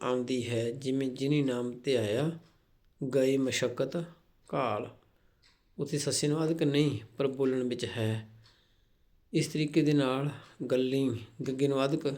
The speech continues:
ਲਿਖੀ ਨਹੀਂ ਹੈ, ਪਰ ਬੋਲਣ ਵਿੱਚ ਹੈ, ਗੱਲੀਂ ਜੋਗ ਨਾ ਹੋਏ। ਤੋ ਇਹ ਸੰਕੇਤ ਗੁਰਬਾਣੀ ਵਿੱਚੋਂ ਲੈ ਕੇ ਅਸੀਂ ਪਾਠ ਕਰਨਾ ਹੈ, ਗੁਰਬਾਣੀ ਨੂੰ ਸਮਝਣਾ ਹੈ।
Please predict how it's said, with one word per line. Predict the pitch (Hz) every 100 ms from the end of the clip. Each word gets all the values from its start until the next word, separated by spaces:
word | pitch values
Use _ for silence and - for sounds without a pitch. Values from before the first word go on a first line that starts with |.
| -
ਲਿਖੀ | - 127 139 143
ਨਹੀਂ | 147 170 160
ਹੈ, | - - _ _ _ _ -
ਪਰ | 127
ਬੋਲਣ | 123 120 117 113
ਵਿੱਚ | 110 -
ਹੈ, | 113 107 113 - 117
ਗੱਲੀਂ | 117 117 117
ਜੋਗ | 113 107 107
ਨਾ | 98
ਹੋਏ। | 107 - - _ _ - - - - - _ _ _ -
ਤੋ | 180
ਇਹ | 180
ਸੰਕੇਤ | - 151 147 160
ਗੁਰਬਾਣੀ | 160 151 139 139 139
ਵਿੱਚੋਂ | 139 -
ਲੈ | 131 127
ਕੇ | 127 135
ਅਸੀਂ | 123 131
ਪਾਠ | - 113 113
ਕਰਨਾ | - 110 127
ਹੈ, | 120 139 139 - _ _ _ _ _ _ _ _ _ _ -
ਗੁਰਬਾਣੀ | 139 135 131 127
ਨੂੰ | 123
ਸਮਝਣਾ | 117 123 127 135 117
ਹੈ। | 117 120